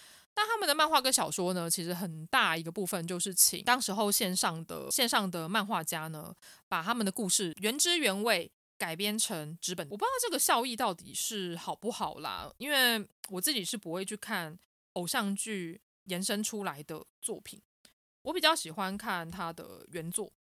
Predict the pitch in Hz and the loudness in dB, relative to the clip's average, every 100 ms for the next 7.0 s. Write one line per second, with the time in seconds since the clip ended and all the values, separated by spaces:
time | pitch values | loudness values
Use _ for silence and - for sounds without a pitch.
0 | - - _ _ - 254 415 427 392 247 | -20 -20 _ _ -6 -4 0 0 0 0
1 | 202 180 220 247 247 202 170 156 156 160 | 0 0 -4 -2 -4 -4 -6 -8 -10 -12
2 | 165 202 190 170 285 220 170 147 165 202 | -10 -6 -6 -6 -6 -6 -6 -10 -8 -10
3 | 185 - - 175 165 175 220 190 185 190 | -10 -8 -8 -8 -10 -12 -6 -4 -4 -6
4 | 165 151 240 214 240 - _ _ _ 170 | -8 -6 -6 -4 -6 -6 _ _ _ -10
5 | 196 196 208 196 175 160 170 175 156 - | -8 -6 -8 -6 -6 -6 -6 -6 -8 -10
6 | - _ - _ _ - 151 147 269 | -20 _ -20 _ _ -10 -8 -2 -2